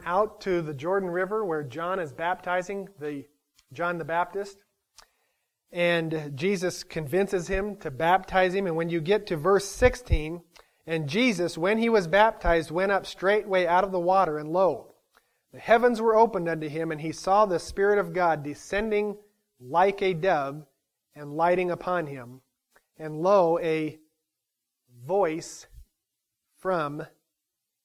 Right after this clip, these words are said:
heaven." Now, they did not have B fifty-two bombers back then. There weren't things that flew overhead that you wondered, "What, what, what was that?" They didn't have loudspeakers from downtown.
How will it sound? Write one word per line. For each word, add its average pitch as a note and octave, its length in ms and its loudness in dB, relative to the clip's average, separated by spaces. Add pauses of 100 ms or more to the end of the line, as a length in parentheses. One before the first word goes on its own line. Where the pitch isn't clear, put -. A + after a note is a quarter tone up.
(200)
heaven." C#3+ 320 -12 (1400)
Now, C3+ 80 -20
they D#3 140 -8
did F#3+ 180 0
not F#3+ 240 -2 (160)
have D3 420 -8 (1300)
B E3 160 -10
fifty-two E3+ 480 -6
bombers D3+ 420 -10
back C3 260 -18
then. B2 120 -20 (1160)
There D#3+ 140 -6
weren't F#3 400 -4 (240)
things G3+ 260 -6
that F3 180 -10
flew F#3+ 200 -4
overhead E3+ 460 -4
that D#3 100 -8
you D#3+ 120 -10
wondered, D#3+ 280 -10
"What, E3 220 -10
what, D#3+ 260 -14
what D#3+ 160 -10
was D#3 140 -10
that?" F3 340 -12 (680)
They D#3 80 -16
didn't F3+ 120 -4
have F#3+ 140 -2
loudspeakers F#3 760 -4
from D3+ 180 -14
downtown. E3+ 600 -6